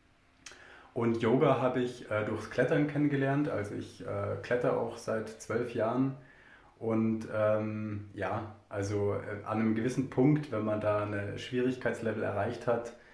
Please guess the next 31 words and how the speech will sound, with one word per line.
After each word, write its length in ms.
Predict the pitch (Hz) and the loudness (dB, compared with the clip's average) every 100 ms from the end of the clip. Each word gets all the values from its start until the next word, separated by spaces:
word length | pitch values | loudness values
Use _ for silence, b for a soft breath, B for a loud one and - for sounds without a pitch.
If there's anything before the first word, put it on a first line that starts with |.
| B B B B - | B B B B -4
ähm, 540 | 104 104 104 104 104 - | 0 2 2 0 -4 -2
kommt 380 | 117 113 - | 0 0 0
man 280 | 113 110 110 | -2 0 0
ohne 440 | 113 123 117 113 110 | 0 2 4 2 2
mehr 280 | 104 107 | 0 0
Beweglichkeit, 920 | 113 104 120 123 123 - - 104 101 104 | 0 -2 0 0 0 -8 -2 0 0 -2
ohne 140 | 110 | -2
eine 160 | 107 104 | -2 -4
verbesserte 600 | 107 104 117 117 - 104 | -6 -6 -4 -2 -4 -6
Technik 480 | 127 123 - 101 104 | -4 -4 -2 -4 -4
nicht 180 | 101 110 | -6 -6
unbedingt 360 | 110 104 95 | -6 -4 -4
weiter. 320 | 95 - - | -2 -2 -2
Und 140 | 104 104 | -4 -2
da 60 | |
kam 260 | 104 127 120 | -2 -2 -2
dann 140 | 113 | -2
irgendwie 300 | 110 123 110 | -2 -4 -6
so 180 | 104 101 | -6 -4
Yoga 320 | 101 127 131 | -2 0 0
ins 160 | 101 95 | -2 -4
Spiel 320 | - 107 123 | -8 -6 -4
und 240 | 107 104 - B B B B B | -4 -8 -12 B B B B B
das 140 | 98 | -6
mache 140 | 110 113 | -2 -2
ich 80 | 117 | -2
jetzt 160 | 101 | -4
auch 140 | 113 - | -4 -4
schon 260 | 120 113 | -4 -2
seit, 380 | 104 101 101 - - | 0 -2 -2 -8 -6
ähm, 380 | 101 101 98 | -4 -2 -4